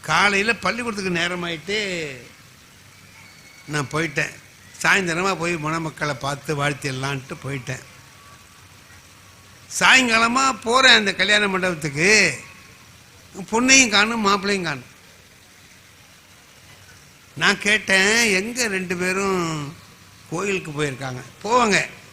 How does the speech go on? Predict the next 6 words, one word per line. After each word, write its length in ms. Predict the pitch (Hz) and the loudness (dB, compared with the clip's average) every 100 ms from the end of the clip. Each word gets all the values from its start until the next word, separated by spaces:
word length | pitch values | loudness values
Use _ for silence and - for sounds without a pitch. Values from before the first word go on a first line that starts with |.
| - | -12
கல்யாணம் 380 | 143 175 202 185 | -6 2 4 4
ஆன 120 | 180 | 2
அன்னைக்கு 280 | 175 185 185 | 0 -2 -6
கோயிலுக்கெல்லாம் 560 | 185 190 208 190 190 185 | -6 -4 -2 0 0 0
அழைச்சிட்டு 220 | 175 180 175 | -4 -8 -6
போவாங்களேங்கிறதுக்காக 1000 | 170 160 160 170 160 147 143 143 185 | -4 -2 -2 -2 -4 -6 -4 -2 0